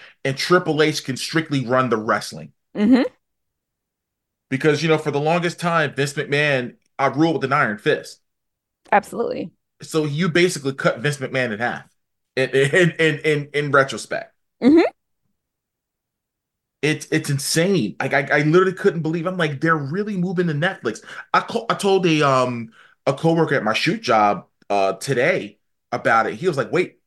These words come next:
Speaker 1: Monday Night Raw's moving to Netflix?" I'm like, "Yeah." 'Cause he's a casual fan.
Speaker 2: Mm-hmm.
Speaker 1: But he, he, he couldn't believe it. He was like, "That's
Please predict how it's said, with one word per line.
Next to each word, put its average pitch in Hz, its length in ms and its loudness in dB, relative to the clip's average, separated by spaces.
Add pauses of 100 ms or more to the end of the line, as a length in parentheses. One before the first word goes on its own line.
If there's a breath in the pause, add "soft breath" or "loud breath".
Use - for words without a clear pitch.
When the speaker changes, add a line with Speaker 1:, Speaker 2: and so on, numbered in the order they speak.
(360)
Speaker 1:
Monday 214 320 -2
Night 202 240 -4
Raw's 190 260 -4
moving 180 260 -4
to 113 60 -6
Netflix?" 453 640 -4
I'm - 100 -4
like, 117 240 -6
"Yeah." 123 380 -2 (760)
'Cause 160 120 -2
he's 285 180 2
a 160 60 2
casual 139 460 -2
fan. 214 540 -6 (100)
Speaker 2:
Mm-hmm. 269 360 8 (320)
Speaker 1:
But 185 220 0
he, 214 340 -4
he, 240 340 2
he 233 120 4
couldn't 285 240 0
believe 302 320 4
it. 165 40 2
He 190 100 2
was 185 140 -2
like, 180 340 2 (1120)
"That's 185 500 -2